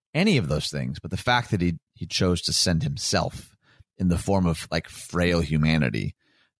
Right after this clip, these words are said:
uh, that to me says a lot about the nature of the universe and how God's heart is, uh, bent toward us. Like, you know, we tend to often think of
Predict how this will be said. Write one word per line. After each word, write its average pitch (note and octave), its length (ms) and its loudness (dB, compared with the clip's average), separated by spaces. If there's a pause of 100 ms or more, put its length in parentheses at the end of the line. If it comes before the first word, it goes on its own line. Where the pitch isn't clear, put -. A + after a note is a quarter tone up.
(120)
uh, D#2+ 320 2
that A#2 240 2
to A2 100 2
me G#2+ 200 6
says F#2 200 2
a F2 80 2
lot F2 240 2
about D#2+ 420 2 (1300)
the F2 120 2
nature F2+ 400 4
of E2 80 0
the E2+ 80 4
universe D#2+ 380 2
and D#2 80 4
how D#2+ 160 4
God's D#2+ 280 0
heart F#2 360 0 (100)
is, D#2+ 420 0 (540)
uh, D2+ 180 2
bent E2+ 400 -2
toward F2 380 0
us. - 280 -2
Like, D#2+ 320 -2 (400)
you G2 140 2
know, E2 100 6
we F2 160 4
tend F#2+ 200 4
to E2+ 40 4
often E2 300 2
think E2 220 0
of D2+ 120 -4